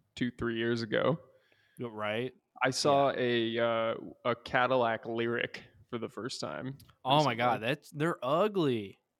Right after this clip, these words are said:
Speaker 2: I
Speaker 1: Oh,
Speaker 2: hate
Speaker 1: I think
Speaker 2: 'em. <laughs>
Speaker 1: they're gorgeous.
Speaker 2: Oh, I do
Speaker 1: At
Speaker 2: not
Speaker 1: least the
Speaker 2: like 'em.
Speaker 1: concept. I haven't actually, I mean, yeah, I didn't r-, look that closely at the one in person other than to say, "Oh, look, a Lyriq,"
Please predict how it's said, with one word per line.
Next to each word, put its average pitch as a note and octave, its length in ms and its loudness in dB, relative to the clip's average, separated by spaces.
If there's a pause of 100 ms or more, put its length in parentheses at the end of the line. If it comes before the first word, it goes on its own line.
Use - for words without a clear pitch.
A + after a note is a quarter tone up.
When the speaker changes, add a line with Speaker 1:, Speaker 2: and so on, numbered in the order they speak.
(120)
Speaker 2:
I D#3 180 -4 (160)
Speaker 1:
Oh, C3 120 4
Speaker 2:
hate A2 60 2
Speaker 1:
I A#2 40 2
think B2+ 200 0
Speaker 2:
'em. C#3 80 0
<laughs> - 0 -
Speaker 1:
they're G#2 160 -6 (320)
gorgeous. B2 600 2
Speaker 2:
Oh, C#3+ 300 6
I A#2+ 200 2
do C#3 260 -6
Speaker 1:
At C#3 100 4
Speaker 2:
not - 20 6
Speaker 1:
least D#3 200 8
the - 80 -2
Speaker 2:
like A2+ 80 -8
'em. B2+ 60 2
Speaker 1:
concept. A#2 380 0 (220)
I B2+ 120 8
haven't D#3 280 8
actually, C#3 480 2 (140)
I C3 60 -2
mean, B2 320 0 (140)
yeah, C#2+ 260 -12 (200)
I C3+ 120 2
didn't C3+ 300 2 (120)
r-, B2+ 140 -8
look B2+ 280 -2
that B2 200 2
closely B2 420 2
at A#2 100 -6
the B2+ 80 0
one B2+ 160 0
in A#2+ 120 -4
person B2+ 400 0
other A#2+ 180 2
than A#2+ 220 -2
to A#2+ 100 -6
say, A#2 440 -2 (500)
"Oh, B2 100 4
look, B2 300 4
a A#2+ 40 4
Lyriq," A2+ 480 -2